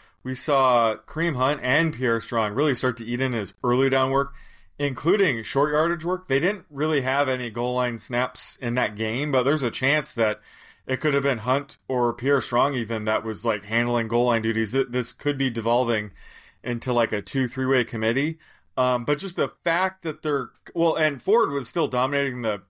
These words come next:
the passing down usage, but the fact that they're coming out of the bye means that, like, Kareem Hunt might be more involved coming out of the bye. You know, like, he's been getting up to speed, getting his conditioning back. We could see him start to eat into Ford's,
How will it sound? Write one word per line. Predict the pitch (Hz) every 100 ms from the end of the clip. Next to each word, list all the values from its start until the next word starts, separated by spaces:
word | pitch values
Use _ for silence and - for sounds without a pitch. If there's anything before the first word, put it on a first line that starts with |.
| _
the | 117
passing | - - 131 135 165
down | 160 160
usage, | 170 165 185 131
but | 135 123
the |
fact | 110 - 160 208 -
that | 139 135
they're | 139 123 107 - - _ _ -
coming | 165 170
out | 165
of | 151
the | 117
bye | 95 123 165 185 147
means | 139 139
that, | 127 131
like, | 127 117
Kareem | - 190 151
Hunt | 131 170 - _
might | 131 139
be | 147
more | 123 139 139
involved | 117 113 135 143
coming | - 143 139
out | 139
of | 135
the | 127
bye. | 131 131 131
You | 131 123
know, | 117 113
like, | 110 104 - -
he's | 120 110
been | 117
getting | 110 120 117
up | 113
to | 101
speed, | - 131 131 117
getting | 117 117 110
his | 98
conditioning | - 98 120 131 123
back. | 120 120 - - - _
We | 120
could | - 143
see | - 135
him | 123 139
start | 127 113
to | 117
eat | 117
into | 113 110 107
Ford's, | 120 117 107